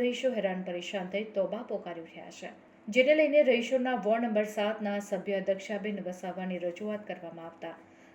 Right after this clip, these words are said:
દક્ષાબેન વસાવાએ ગ્રામ પંચાયતની સામાન્ય સભામાં તેમજ ગ્રામ સભામાં અને વારંવાર મૌખિકમાં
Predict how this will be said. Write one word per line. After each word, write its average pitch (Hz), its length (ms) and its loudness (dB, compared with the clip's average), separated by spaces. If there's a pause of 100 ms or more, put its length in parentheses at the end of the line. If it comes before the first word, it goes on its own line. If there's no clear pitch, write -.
(160)
દક્ષાબેન 247 560 2
વસાવાએ 190 560 0
ગ્રામ 208 240 0
પંચાયતની 190 640 -4
સામાન્ય 208 480 -2
સભામાં 180 560 -6
તેમજ 180 380 -8
ગ્રામ 202 200 -2 (120)
સભામાં 170 440 -8 (460)
અને 208 240 2
વારંવાર 233 400 2 (100)
મૌખિકમાં 196 480 -4